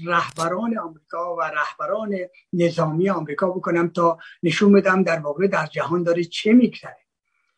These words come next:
یعنی ما آنچه که توجه نمی‌کنیم در این بحران عظیمی که در، ام، او-،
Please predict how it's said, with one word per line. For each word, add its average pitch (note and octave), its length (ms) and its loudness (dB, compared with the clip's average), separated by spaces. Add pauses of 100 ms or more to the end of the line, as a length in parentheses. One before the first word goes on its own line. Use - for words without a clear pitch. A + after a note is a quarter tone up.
(320)
یعنی D3 160 0
ما G3+ 300 2 (300)
آنچه B3+ 340 6
که G3 140 0
توجه F3 560 2
نمی‌کنیم E3+ 720 0 (260)
در D#3 100 0
این F#3+ 260 6
بحران F3+ 520 4
عظیمی G#3 600 6
که F3 180 4
در، D3+ 300 0 (360)
ام، C#3 480 -2 (340)
او-، E3 180 0